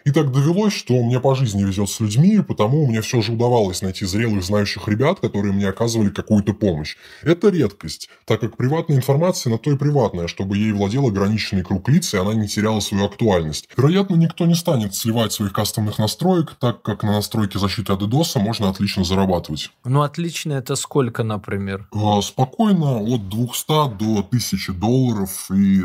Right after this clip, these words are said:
Speaker 1: таких клиентов может быть не один и не два в день. Опять же таки, всё зависит от того, как ты работаешь, ищешь ли клиентов или ждёшь их. Тут всё индивидуально и упирается в личную активность.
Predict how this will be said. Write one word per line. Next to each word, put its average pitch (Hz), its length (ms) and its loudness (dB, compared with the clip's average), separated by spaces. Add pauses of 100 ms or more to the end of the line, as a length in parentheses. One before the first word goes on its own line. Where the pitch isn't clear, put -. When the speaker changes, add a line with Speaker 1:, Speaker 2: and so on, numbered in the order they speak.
Speaker 1:
таких 95 320 -6
клиентов 104 640 0
может 92 320 -4
быть 90 420 -4
не 92 100 -2
один 90 400 0
и 92 40 2
не 92 100 2
два 87 300 2
в 73 100 -6
день. 73 340 -10 (340)
Опять 170 320 0
же 135 120 0
таки, - 200 -4
всё 131 260 0
зависит 104 600 -2
от 90 140 -8
того, 98 260 -2
как 92 220 -8
ты 95 100 -2
работаешь, 85 760 -4
ищешь 143 360 -4
ли 120 60 0
клиентов 104 640 -4
или 95 280 0
ждёшь 85 460 -4
их. 71 80 -12 (680)
Тут 139 180 -4
всё - 220 -4 (140)
индивидуально 101 1040 0
и 107 340 0 (380)
упирается 98 600 -2
в 85 80 -6
личную 92 420 -2
активность. 76 680 -8